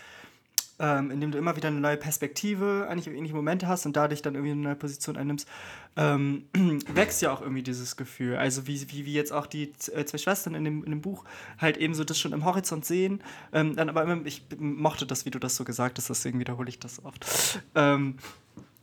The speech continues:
ähm, und das dann irgendwie so ahnen, dass es so darauf hin, äh, z-, zuläuft und dann irgendwie ist es dann irgendwann so und dann ist auch dieses Gefühl da, okay, irgendwie will ich's nicht, aber irgendwie muss ich das auch, weil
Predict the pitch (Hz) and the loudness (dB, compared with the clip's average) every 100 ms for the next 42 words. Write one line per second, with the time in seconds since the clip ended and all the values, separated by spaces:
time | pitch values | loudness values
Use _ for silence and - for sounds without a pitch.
0 | - 156 151 151 156 170 175 160 165 147 | -2 2 2 2 2 4 4 2 0 2
1 | 156 139 143 175 208 214 208 160 156 - | 4 8 10 10 8 4 0 2 2 2
2 | 151 151 151 160 175 - 156 160 151 - | 2 0 0 0 0 0 -2 -4 -6 -4
3 | 180 190 196 175 165 165 165 160 156 165 | 4 6 6 2 0 2 0 0 -2 -2
4 | 170 170 175 208 185 170 175 175 170 156 | 0 2 4 4 2 4 2 2 0 2
5 | 165 165 156 151 - 165 156 151 - 151 | 2 4 2 4 2 2 0 -4 -4 -4
6 | - 147 160 160 156 175 147 151 147 143 | -2 4 6 4 4 2 2 2 -2 -2
7 | 180 - 170 156 151 147 156 - 165 196 | -2 -2 -2 0 2 2 -2 -2 0 0
8 | 180 - - 127 127 127 139 135 | 0 -4 -4 0 0 2 2 2